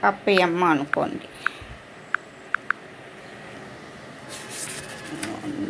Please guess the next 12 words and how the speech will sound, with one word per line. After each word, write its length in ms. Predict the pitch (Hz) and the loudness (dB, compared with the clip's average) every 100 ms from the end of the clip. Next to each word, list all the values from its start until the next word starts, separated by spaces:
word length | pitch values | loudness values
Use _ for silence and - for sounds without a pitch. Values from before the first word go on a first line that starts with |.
| 214 202 | 0 2
minute. 480 | 202 208 262 - - - - - - - - - - - - - - - - - - - - - - - - - - - - - - - - - - - | 2 4 2 0 -8 -8 -12 -12 -12 -10 -8 -6 -6 -6 -8 -8 -10 -10 -6 -8 -8 -10 -10 -8 -8 -8 -12 -12 -12 -12 -12 -8 -2 0 2 0 -2 -2
ఫీమేల్, 580 | - 233 220 208 208 208 - 233 | 0 2 2 2 0 -2 -2 0
ఓకే. 220 | 220 - - - - - - - - - - | 0 -2 -6 -6 -10 -12 -12 -12 -12 -12 4
కే 120 | 247 254 294 - | 8 8 6 6
పార్వతి, 680 | 226 196 190 208 240 233 254 330 - - - - - - - - - - - - - - - - - - - - - - - - - - - - - - | 10 10 8 4 0 0 0 0 -4 -4 -4 -4 -4 -4 -4 -14 -16 -6 -6 -6 -6 -6 -2 -4 -4 -2 -2 -2 -12 -2 -2 -2 -12 -12 -14 -14 -14 10
పార్వతి 500 | 208 190 190 185 247 233 - | 10 12 8 6 -2 2 2
అని 180 | 208 226 - | 2 2 2
ఎంటర్ 360 | 185 190 185 | 2 2 2
చేసాము. 560 | 190 180 190 180 185 311 - - - | 2 2 2 2 6 4 4 -12 -4
ఇది 180 | 240 269 | 4 6
మొబైల్ 500 | 254 190 165 208 208 | 10 12 12 12 12
నెంబర్ 400 | 208 185 190 311 | 8 10 8 8